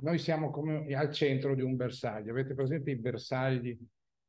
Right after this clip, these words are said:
delle freccette? Noi siamo in mezzo. Se mai la Federazione Russa intende-, volesse attaccare, eh, la base di Aviano è uno dei primi bersagli,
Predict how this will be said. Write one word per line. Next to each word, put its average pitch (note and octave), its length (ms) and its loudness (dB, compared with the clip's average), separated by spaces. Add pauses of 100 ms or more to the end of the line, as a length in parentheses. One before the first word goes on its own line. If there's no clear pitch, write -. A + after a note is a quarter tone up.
delle A#2+ 220 -4
freccette? B2 680 0
Noi C#3+ 180 -2
siamo C#3+ 240 0
in D3 120 2
mezzo. A2 680 -2 (720)
Se - 320 0
mai F3 440 6
la C3+ 100 6
Federazione C3 600 4
Russa C3+ 640 4 (1000)
intende-, C#3 760 6 (140)
volesse C3+ 680 8
attaccare, C3+ 800 2 (600)
eh, C3+ 260 8
la C3+ 100 6
base D3+ 240 6
di D#3 60 6
Aviano D3 760 6
è C3 120 2
uno D3 200 6
dei C#3 120 6
primi C#3+ 300 6
bersagli, G#2+ 680 0